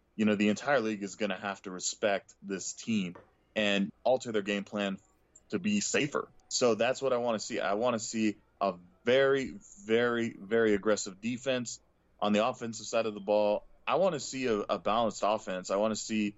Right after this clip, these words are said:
a gunslinging, uh, Goff. I wanna see Gurley doing his thing, just finding his way in the end zone,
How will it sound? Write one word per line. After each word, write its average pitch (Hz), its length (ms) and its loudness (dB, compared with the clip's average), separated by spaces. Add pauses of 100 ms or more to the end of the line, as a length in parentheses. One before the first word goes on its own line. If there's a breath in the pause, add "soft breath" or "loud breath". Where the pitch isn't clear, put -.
a 95 160 0
gunslinging, 110 880 -2
uh, 92 220 0
Goff. 117 500 0
I 92 120 0
wanna 101 280 0
see 104 400 -4 (320 soft breath)
Gurley 120 320 2
doing 113 300 2
his 107 180 0
thing, 120 560 -2
just 107 340 0
finding 110 320 2
his 110 140 0
way 117 180 2
in 117 120 0
the 104 120 2
end 123 160 -2
zone, 123 360 2